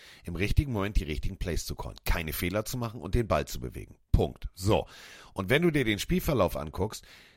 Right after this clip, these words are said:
der hat natürlich regelmäßig Druck gehabt. Ja, Ankle Sprain bei, bei Carter und so weiter und so fort. Trotzdem, äh, kommt dann ein Reddick durch, et cetera. Das tut richtig weh im Gesicht. Und trotz der Tatsache, mega Sack für, ich glaub, zehn Yards minus oder was auch immer,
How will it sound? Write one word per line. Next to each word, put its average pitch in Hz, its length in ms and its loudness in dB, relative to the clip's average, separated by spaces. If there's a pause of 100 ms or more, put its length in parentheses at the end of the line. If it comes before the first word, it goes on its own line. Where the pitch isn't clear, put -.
(100)
der 113 140 8
hat 147 120 0
natürlich 104 440 0
regelmäßig 78 640 -2
Druck 82 300 2
gehabt. - 300 -8
Ja, 107 200 2
Ankle 104 320 -4
Sprain 92 340 -4
bei, 76 160 0
bei 71 200 -10
Carter 104 380 -2
und 90 120 -8
so 90 100 -6
weiter 80 200 -4
und 67 80 -10
so 78 80 -10
fort. 95 220 4
Trotzdem, 101 480 0 (360)
äh, 92 220 0
kommt 95 260 -2
dann 87 460 -4
ein 92 40 -6
Reddick 95 300 0
durch, 85 340 -4
et 104 200 0 (200)
cetera. - 280 -4
Das - 100 -4
tut - 300 -2
richtig 131 460 0
weh 98 160 2
im 73 140 -4
Gesicht. 53 380 -8 (640)
Und 127 320 0
trotz - 380 2
der 143 160 2
Tatsache, 90 720 2
mega 123 400 0
Sack 117 320 -2
für, 110 120 -4
ich 98 100 -2
glaub, - 280 -4
zehn 107 240 -2
Yards 92 280 -2
minus 107 340 -6
oder 80 160 -2
was 85 160 -6
auch 71 80 -6
immer, 92 240 -4